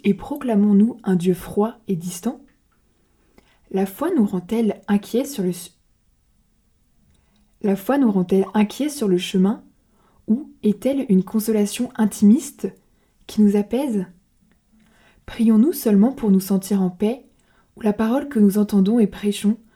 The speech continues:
nous pousse-t-elle, comme Jésus, à aller vers les autres pour répandre la consolation de Dieu ? Il serait bon que nous nous posions ces questions.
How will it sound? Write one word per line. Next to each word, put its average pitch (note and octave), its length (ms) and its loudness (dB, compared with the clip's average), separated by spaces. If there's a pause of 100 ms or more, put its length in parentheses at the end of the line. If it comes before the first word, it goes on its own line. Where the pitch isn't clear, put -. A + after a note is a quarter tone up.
(200)
nous G3 80 4
pousse-t-elle, G#3 680 -4 (200)
comme G3+ 180 4
Jésus, G3+ 420 0 (420)
à - 120 0
aller A#3+ 180 6
vers A3 180 2
les G3+ 240 2
autres - 360 -8
pour G3 140 2
répandre G#3 580 -2 (160)
la G3+ 120 -2
consolation G#3 600 -4
de G3+ 100 0
Dieu ? B3 320 -8 (1300)
Il A3 120 -2
serait B3+ 280 -4
bon D#4+ 120 -2
que A#3+ 160 -2
nous G3 120 8
nous F#3+ 100 6
posions G#3 320 0
ces G#3 160 -4
questions. F#3 380 -8